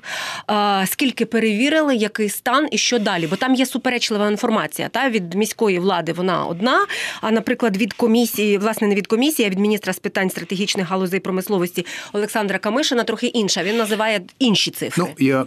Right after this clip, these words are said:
Speaker 2: е, одне можу сказати, що, е, відносно цієї ситуації була створена комісія. Е, комісія, в я-, е, в яку,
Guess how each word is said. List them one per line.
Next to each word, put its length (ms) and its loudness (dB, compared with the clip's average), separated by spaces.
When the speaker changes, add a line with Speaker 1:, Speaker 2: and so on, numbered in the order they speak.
Speaker 2:
е, 60 0
одне 380 0
можу 160 -2
сказати, 340 -6
що, 400 2
е, 160 0
відносно 400 0
цієї 160 -2
ситуації 480 -2
була 160 0
створена 440 -2
комісія. 760 0
Е, 260 0
комісія, 520 4
в 100 2
я-, 80 4
е, 440 0
в 80 0
яку, 400 2